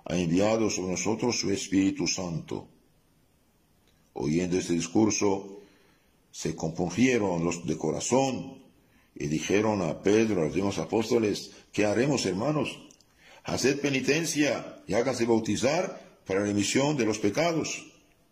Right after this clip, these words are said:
y recibiréis el Espíritu Santo". Se hicieron bautizar y recibieron el, el bautismo, dije, y vino sobre ellos el Espíritu Santo. Pero no aparecieron las lenguas de fuego,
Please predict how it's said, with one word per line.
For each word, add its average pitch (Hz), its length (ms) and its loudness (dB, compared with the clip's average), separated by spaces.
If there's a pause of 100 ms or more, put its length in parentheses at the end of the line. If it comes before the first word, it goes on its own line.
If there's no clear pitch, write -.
y 82 120 2
recibiréis 85 880 0
el 76 100 0
Espíritu 95 440 2
Santo". 98 560 -6 (920)
Se - 160 -12
hicieron 82 320 -2
bautizar 87 840 -2 (320)
y 82 200 2
recibieron 87 760 0
el, 73 340 -4
el 76 140 -2
bautismo, 113 560 -2
dije, 123 480 -2 (380)
y 78 140 -2
vino 113 400 0
sobre 90 360 -4
ellos 110 460 0
el 76 120 -2
Espíritu 90 520 0
Santo. 92 640 -6 (640)
Pero 85 240 0
no 98 240 2
aparecieron 92 920 2
las 80 200 -2
lenguas 82 460 0
de 78 100 -2
fuego, 92 480 2